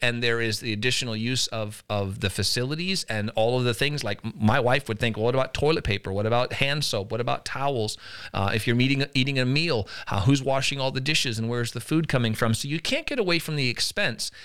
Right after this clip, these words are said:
And if you, i-, i-, what if God begins to bless and the community begins to grow? What will you, what will you do then? So using our buildings more efficiently is one argument.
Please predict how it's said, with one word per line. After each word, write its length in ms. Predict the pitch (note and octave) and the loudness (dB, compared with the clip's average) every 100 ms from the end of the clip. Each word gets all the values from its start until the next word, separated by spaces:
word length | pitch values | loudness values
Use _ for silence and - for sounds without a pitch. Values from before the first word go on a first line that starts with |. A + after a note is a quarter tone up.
| - - - | -18 -18 -2
And 160 | D#3 D#3+ | 0 0
if 160 | D3+ | 0
you, 260 | E3 D#3+ D#3+ D3+ | 2 2 2 -2
i-, 100 | D3+ | 0
i-, 40 | D#3+ | 0
what 220 | C#3 A#3+ | 2 2
if 120 | C4+ | 2
God 240 | - C3+ C#3+ | 0 2 2
begins 360 | C#3+ D3 D3 - | 2 2 0 -2
to 100 | C#3+ | -4
bless 360 | D#3 A#3 - | -2 -2 -2
and 120 | C#3+ | -2
the 60 | A#2 | -4
community 460 | C3 C3 D3+ D3 C#3 | -4 -4 -4 -2 -2
begins 380 | C3 C3+ B2+ - | 0 0 0 -2
to 80 | |
grow? 240 | C3 E3+ F#3+ | -4 -2 0
What 280 | C3 - - | 0 0 2
will 120 | C3+ | 2
you, 260 | C3+ C3+ | 4 4
what 240 | C#3 C3 - | 4 2 4
will 80 | B2 | 4
you 200 | B2+ A#2 | 6 6
do 200 | B2 A#2 | 6 6
then? 320 | F#3+ A#2+ - - | 4 2 -2 -2
So 300 | F3 D3+ - - - - - _ _ _ - | 0 0 -4 -16 -20 -20 -20 _ _ _ 0
using 440 | C#3+ G#3 B3+ B3+ | 4 6 4 0
our 160 | G3 D3+ | -2 0
buildings 440 | D3 F3+ D3+ C#3 | 2 2 2 0
more 200 | D3+ B2+ | 2 2
efficiently 760 | A2+ - A3 A3+ C#3 - G#2+ G#2+ | 2 2 2 2 0 -4 -4 -2
is 280 | - B2+ A2+ | 2 2 2
one 420 | A2+ E3 G#3+ F#3 | 2 4 4 4
argument. 580 | C#3+ D#3 D#3 A2 D#2+ | 4 4 4 0 -2